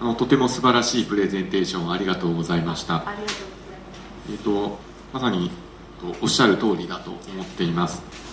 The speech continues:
Speaker 1: 私も同じように思うんですが、具体的にですね、例えばどうすれば方言であったりとか、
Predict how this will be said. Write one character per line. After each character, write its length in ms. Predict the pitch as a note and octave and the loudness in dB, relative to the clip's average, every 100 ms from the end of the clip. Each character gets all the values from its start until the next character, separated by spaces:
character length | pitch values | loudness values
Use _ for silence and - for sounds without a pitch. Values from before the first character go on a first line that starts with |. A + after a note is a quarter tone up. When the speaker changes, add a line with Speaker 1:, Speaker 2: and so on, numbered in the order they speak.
| - | -4
Speaker 1:
私 280 | - D3+ D3+ | 4 6 8
も 360 | D#3 D3+ C#3+ - | 8 10 8 4
同 220 | C3 C#3 | 6 6
じ 120 | C3+ | 6
よ 120 | C#3+ B2 | 4 4
う 40 | |
に 60 | F#2 | 2
思 240 | F#2+ G#2+ | 0 0
う 60 | G#2 | 0
ん 100 | E2+ | -4
で 100 | E2+ | -6
す 220 | - G2+ | -4 2
が、 320 | A#2 G2+ D#2 - - - - | 4 4 2 -8 -16 -8 -2
具 80 | A2+ | 4
体 240 | D3+ F3 | 6 6
的 220 | F#3 F3+ | 4 0
に 180 | F#3+ F#3 | -2 -2
で 100 | - | -4
す 140 | - | -6
ね、 300 | - G3+ G3 - - - - - - C#3+ | -6 -4 -4 -6 -14 -18 -18 -16 -2 6
例 120 | C#3 | 8
え 40 | |
ば 400 | A2+ G2 F#2 - - | 10 8 4 0 -4
ど 140 | D#3+ | -2
う 20 | |
す 140 | E3+ B2+ | 0 0
れ 80 | F#2 | 0
ば 160 | E2+ E2 - B2 | 0 -4 -6 0
方 180 | A#2 | 0
言 240 | A2 A2 G2 | 0 -2 -4
で 100 | E2 | -6
あ 40 | |
っ 80 | D#2+ | -8
た 160 | - - | -10 -12
り 60 | - | -12
と 120 | - | -14
か、 480 | - C3+ A#2+ F2+ | -4 0 2 0